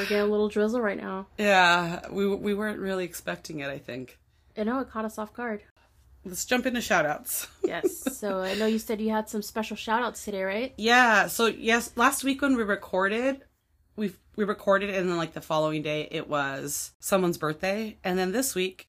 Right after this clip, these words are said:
Speaker 1: It's someone else's
Speaker 2: it's someone
Speaker 1: birthday.
Speaker 2: else's birthday, but both of these people are from the host club.
Speaker 1: Oh, cool.
Speaker 2: So our shout-outs go to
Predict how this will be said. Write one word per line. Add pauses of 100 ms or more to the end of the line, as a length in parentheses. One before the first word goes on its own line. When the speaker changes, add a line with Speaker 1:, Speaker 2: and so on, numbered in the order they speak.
(140)
Speaker 1:
It's
someone
else's
Speaker 2:
it's
someone
Speaker 1:
birthday.
Speaker 2:
else's
birthday,
but
both
of
these
people
are
from (240)
the
host
club.
Speaker 1:
Oh,
cool.
Speaker 2:
So
our
shout-outs
go
to